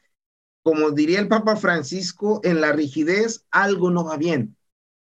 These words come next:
Y no estamos hablando aquí de lo que es la consistencia, porque sabemos que, que lo que es de Dios, su palabra no pasará, etcétera, sino más bien de la actitud humana con la que muchas veces nos ponemos en contacto con Dios y con el prójimo.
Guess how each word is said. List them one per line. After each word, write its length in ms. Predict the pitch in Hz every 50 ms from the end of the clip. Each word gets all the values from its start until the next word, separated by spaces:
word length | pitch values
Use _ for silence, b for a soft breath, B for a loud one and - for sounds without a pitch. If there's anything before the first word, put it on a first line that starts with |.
| _ _ _ _ _ -
Y 120 | 202 196
no 160 | 202 226 269
estamos 360 | 277 269 302 302 294 277 233 240
hablando 360 | 202 185 196 220 233 226 220
aquí 200 | 214 - 202 185
de 120 | 202 208
lo 300 | 190 180 165 156 147 139
que 220 | 143 143 143 143 151
es 60 | 170
la 200 | 190 196 185 -
consistencia, 960 | - 156 143 135 131 131 113 - - 156 165 185 190 185 - - 113 98 -
porque 320 | - 104 98 - - 87 87
sabemos 500 | - - 92 120 139 151 170 180 170 -
que, 260 | - 135 120 110 - - _ _ _ _ _ _
que 120 | - 131 123
lo 180 | 131 123 104
que 260 | - 135 135 139 143
es 120 | 151 147 147
de 100 | 160 147
Dios, 300 | 135 147 156 170 170 170
su 120 | - 127
palabra 440 | 127 127 127 135 147 147 147 147 143
no 160 | 139 139 127
pasará, 440 | 127 131 127 - 127 127 143 156 156
etcétera, 600 | 147 139 - - 151 143 - 165 170 180 180 175 _ _ _ _ _ _ _
sino 400 | - 160 165 165 165 165 156 - 143
más 240 | 160 170 175 180
bien 180 | 180 208 214 220
de 100 | 220 208
la 120 | 190 175
actitud 440 | 160 - - 151 143 131 - 220 226
humana 500 | 240 214 190 196 208 220 233 254 262 -
con 200 | - 190 175 160
la 160 | 156 151 131
que 80 | - 156
muchas 340 | 156 170 170 185 202 185 180
veces 560 | 190 190 185 180 - 185 185 196 196 - _ _ _ _ _ _ _ -
nos 680 | - 131 127 131 131 131 131 131 127 127 120 120 - -
ponemos 560 | _ - 139 135 139 147 156 165 180 185 -
en 140 | 214 190 175
contacto 640 | - 151 143 131 131 - 156 156 151 - - 160 -
con 200 | - 143 135 127
Dios 400 | 123 131 135 147 165 170 175 - -
y 160 | 147 135 -
con 220 | - 127 127 120
el 160 | 120 113 110 110
prójimo. 600 | - 127 127 120 117 _ - 110 104 101 95